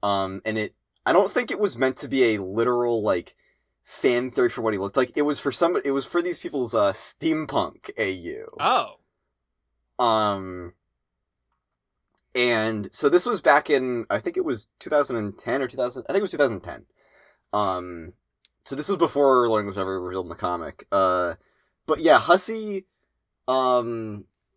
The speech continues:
Speaker 1: basically went back and took this person's design from when they were a teenager, uh, and, uh, then had, had Caliborn do it. Um,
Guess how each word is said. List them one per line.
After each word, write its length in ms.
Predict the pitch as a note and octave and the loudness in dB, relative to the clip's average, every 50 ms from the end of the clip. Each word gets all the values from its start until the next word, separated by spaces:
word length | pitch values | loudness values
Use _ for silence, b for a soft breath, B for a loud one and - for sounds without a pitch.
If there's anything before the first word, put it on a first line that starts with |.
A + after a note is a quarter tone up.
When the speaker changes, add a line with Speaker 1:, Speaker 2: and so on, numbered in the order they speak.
| - | 6
Speaker 1:
basically 420 | - G#3 B3 - D4+ - D#4 D4 A#3+ | 6 6 6 6 -2 -4 -4 -4 -4
went 460 | D#3+ A#2 G#2 A#2+ B2+ D3+ C#3+ A2+ - | -4 -2 0 2 2 2 2 0 2
back 260 | A2+ A2+ A#2 A#2 - | 2 4 4 2 2
and 140 | A#2+ A2 G#2 | -2 -4 -2
took 120 | - B2+ | -4 -4
this 120 | B2 C3 - | -4 -4 -2
person's 320 | - C3 B2+ D3 C#3+ A#2 | -2 -2 -2 -2 -8 -8
design 340 | G#2 G2 - G2 G2 G2+ G2+ | -6 -4 -2 -2 -2 -2 -4
from 160 | - - G2 | -8 -10 -8
when 160 | G2 G2 G2 | -8 -6 -2
they 100 | G2 G2+ | -2 -2
were 200 | G2+ G2+ F#2+ F2+ | -2 0 -2 -2
a 40 | F2 | -4
teenager, 800 | - - - G2+ G2+ A#2+ C#3+ E3 E3+ E4 G4 - G#3+ G3 F3 - - | -6 -8 -8 -6 -4 -2 -2 0 2 4 4 4 2 0 -4 -4 0
uh, 300 | - A#2 A2+ A2 G#2+ G#2 - | 4 6 6 8 6 4 2
and, 460 | G2+ G#2 G2+ G2 G2 F#2+ F#2 F2+ - _ _ _ - | 0 -6 -6 -6 -8 -10 -10 -12 -14 _ _ _ -4
uh, 320 | F2+ F2 E2+ E2+ E2 D#2+ | -2 -2 -2 -2 -4 -4
then 480 | E2 G2 G2 F2+ F2+ F2 F2+ F2+ E2+ D2+ - | -4 -4 -6 -6 -6 -10 -12 -12 -14 -12 -8
had, 280 | F#2 F#2 F2+ F2 E2+ E2 _ _ _ _ _ - | -6 -6 -6 -6 -8 -12 _ _ _ _ _ -8
had 220 | B2+ A2 F#2+ - | -8 -8 -6 -4
Caliborn 500 | - G#2 G#2+ A#2 C3 C3+ C#3+ D3 D3+ D#3 | -2 0 2 2 2 2 -2 -4 -4 -4
do 160 | D3+ D#3+ D#3+ | -6 -6 -4
it. 200 | E3+ F3 E3+ - _ b b b b b b b b b b _ _ - | -4 -6 -8 -10 _ b b b b b b b b b b _ _ 0
Um, 760 | B2 B2+ B2+ B2 B2 A#2+ A#2 A2+ A2+ A2 G#2+ G#2 G#2 G#2 | 2 4 4 4 4 2 0 -2 -4 -6 -6 -8 -8 -12